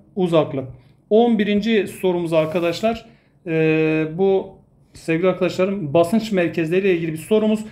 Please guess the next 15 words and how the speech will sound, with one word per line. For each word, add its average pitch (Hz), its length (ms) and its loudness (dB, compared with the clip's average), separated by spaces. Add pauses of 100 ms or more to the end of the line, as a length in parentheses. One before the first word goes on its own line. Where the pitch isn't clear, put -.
(200)
Haritada 214 400 0
numaralanmış 185 840 0 (540)
ülkemizi 185 520 0
etkileyen 208 440 2
basınç 185 380 -2
merkezlerinden 165 680 -2
hangileri 214 640 0 (280)
yaz 226 360 2
kuraklığına 185 580 0
neden 185 640 0
olur? 143 340 -2
Yaz 208 280 4
kuraklığı 160 640 -4 (460)
sevgili 165 360 0
arkadaşlar. 156 520 -2